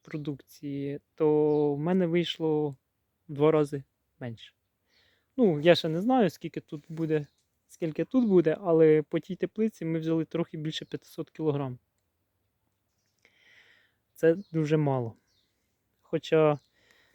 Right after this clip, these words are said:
е, в принципі, в середньому головка в нас виходить шістсот сімдесят грамів. Але за рахунок того, що багато не прижилося, багато під'їлося і пропало,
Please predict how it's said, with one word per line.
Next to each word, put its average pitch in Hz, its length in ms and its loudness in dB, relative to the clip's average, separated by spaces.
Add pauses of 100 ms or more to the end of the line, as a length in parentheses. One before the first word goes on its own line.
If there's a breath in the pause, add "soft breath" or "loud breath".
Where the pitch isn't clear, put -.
(140)
е, 143 80 -6
в 123 60 -10
принципі, 190 560 0
в 135 60 -12
середньому 160 540 2
головка 160 420 -2
в 143 40 -4
нас 143 320 -6
виходить 143 540 -4
шістсот - 460 -6
сімдесят 143 460 -6
грамів. 131 440 -4 (960 soft breath)
Але 156 460 6
за 147 180 0
рахунок 156 380 -6
того, 147 300 -2
що 135 400 -6
багато 143 420 0
не 135 100 -6
прижилося, 151 680 -4 (400)
багато 139 800 -6
під'їлося 147 720 -6
і 131 80 -4
пропало, 220 640 -2